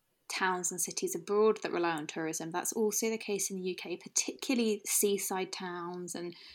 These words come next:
um, smaller towns and cities. They need tourists to be able to survive, especially in the summer. So you can still play that part within the economy, but you don't have to go as far. And it's also that there's also so many places that are lovely where you can, if you do want to, like you said,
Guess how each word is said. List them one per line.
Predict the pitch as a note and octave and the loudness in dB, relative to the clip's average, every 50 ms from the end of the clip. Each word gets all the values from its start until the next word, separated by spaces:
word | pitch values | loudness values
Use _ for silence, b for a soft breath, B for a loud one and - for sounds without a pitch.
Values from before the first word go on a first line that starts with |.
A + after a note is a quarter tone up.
| B B B B B B B _ _ | B B B B B B B _ _
um, | G3+ F#3+ F3+ F3 F3 F3 F3 E3+ | 2 4 4 4 4 0 0 2
smaller | - - - - A#3 G#3+ G#3+ G#3 G3+ G3 F#3 F#3 | 4 6 6 8 8 10 10 10 10 10 8 6
towns | F3+ - - F3+ F3+ F3+ E3+ - | 4 2 0 0 0 0 -2 -2
and | F3 E3+ | 0 2
cities. | - A#3 G#3+ - - F3+ F3 E3+ | 4 4 4 4 4 4 4 4
They | F#3+ F#3+ F#3+ | 4 4 4
need | F#3+ F#3+ F#3+ G3 G3 G3 G3 | 4 4 4 4 4 4 2
tourists | - - G3 F#3 F3+ - - - - | 0 -2 0 0 0 0 0 -2 -2
to | - - - | -2 -4 -2
be | - F3+ | 0 2
able | F3+ F3 F3 E3+ E3+ F3 E3+ | 4 4 2 2 0 -4 -4
to | - - F3+ F3 E3+ E3+ E3+ - _ _ _ _ _ _ | -4 -2 0 0 0 -2 -4 -6 _ _ _ _ _ _
survive, | - - A3+ A3 D4 D#4+ B3 - | -2 2 4 6 6 6 4 4
especially | G#3 - - - G3 - - - G3+ | 2 0 0 -2 -2 -2 0 0 0
in | F#3+ | 0
the | F#3 F#3 | 0 2
summer. | - - A#3 A3 G3 F3+ | 2 2 2 2 2 2
So | - - G3 F#3+ F#3+ G3 F#3+ B B B B B B B _ _ | 2 2 2 2 0 -2 -4 B B B B B B B _ _
you | G#3+ G#3+ | 0 0
can | G#3+ - - A3 | 0 0 -2 -2
still | G#3 - - - - - G#3+ G#3 G#3+ G3 | 0 0 0 0 0 0 0 0 0 -2
play | - - - - G3+ G3 G3 G3 | -6 -8 -4 0 6 6 6 6
that | F#3+ - - - | 6 2 -4 -8
part | - - G#3+ G#3+ G#3+ - | -2 2 2 2 4 2
within | - - F#3 F#3 F#3 | -2 -4 -4 -6 -4
the | F3+ F3+ | -4 -6
economy, | F3 - - - G3 G3 F#3 F3 E3+ E3+ | -6 -4 -2 -2 0 0 -2 -2 -4 -6
but | - - - | -6 -6 -6
you | F#3+ F3+ | -6 -4
don't | - F3+ F3+ - | -2 -4 -4 -6
have | E3+ E3 | -10 -10
to | - - - - | -10 -10 -6 -4
go | F3 | -2
as | F3 F3 - | -2 -2 -2
far. | - - F#3 E3+ F#3 A3 C#4+ C#4 b b b b b b b b b - | -2 -2 -2 0 0 0 0 -2 b b b b b b b b b -2
And | G#3+ G3 F#3 F#3 F3+ F3+ - - _ _ _ _ _ _ _ _ _ _ _ _ _ _ _ _ - | 0 0 0 0 -2 -4 -8 -10 _ _ _ _ _ _ _ _ _ _ _ _ _ _ _ _ 2
it's | - A3+ - - - | 2 4 4 4 2
also | A#3+ A3 A3 - - G3+ | 0 0 0 -2 -2 -4
that | - - F#3 | -4 -2 0
there's | G#3+ G#3 G3+ | 0 0 0
also | A#3 A3+ - - | 0 0 -2 -2
so | G#3 - G#3 | -2 0 0
many | G3 G3 G3 | 0 0 -2
places | G3 - - G3 G3 G3 - - F#3+ F#3 F3+ | -4 -2 0 0 0 0 0 0 -2 0 -2
that | - - | -2 -2
are | - | -2
lovely | F#3 F#3+ F#3+ F#3+ - F3 E3+ | -2 -2 -2 -2 0 0 0
where | E3+ F#3 F#3 | 0 0 -2
you | F3 F3+ F#3+ F#3+ | -2 -2 -4 -4
can, | - - A3 G#3 G3 - | -2 0 0 0 0 0
if | D#3+ D#3+ - | -4 -6 -6
you | F3+ E3+ | -2 0
do | F3 E3 | 0 0
want | D#3 D3+ - | 0 -2 -4
to, | - - F3 | -4 -4 -4
like | - - | -4 -4
you | - | -4
said, | - E3+ D#3+ D#3 - | -4 -4 -4 -6 -8